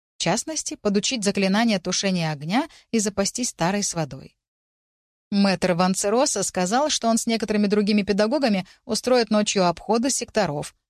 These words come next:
объяснил вернувшийся со встречи Кайл Нестор. «Они разбудят учеников, чтобы не снились кошмары о пожаре, как в прошлый раз. Но к нам это не относится.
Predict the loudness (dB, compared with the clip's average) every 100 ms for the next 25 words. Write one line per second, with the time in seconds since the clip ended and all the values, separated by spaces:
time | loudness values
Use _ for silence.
0 | _ -4 0 0 0 0 0 0 0 0
1 | -2 -2 -4 -2 -2 -2 -2 0 2 2
2 | 2 0 -6 -10 -14 _ _ _ _ -2
3 | 2 4 2 2 0 0 0 -2 -2 -2
4 | 0 0 0 0 2 2 2 2 0 0
5 | -2 2 2 2 0 0 0 0 0 -2
6 | -4 0 0 0 0 0 -4 -6 _ _
7 | _ 0 0 2 2 2 2 0 0 2
8 | 0 -2 -8 -12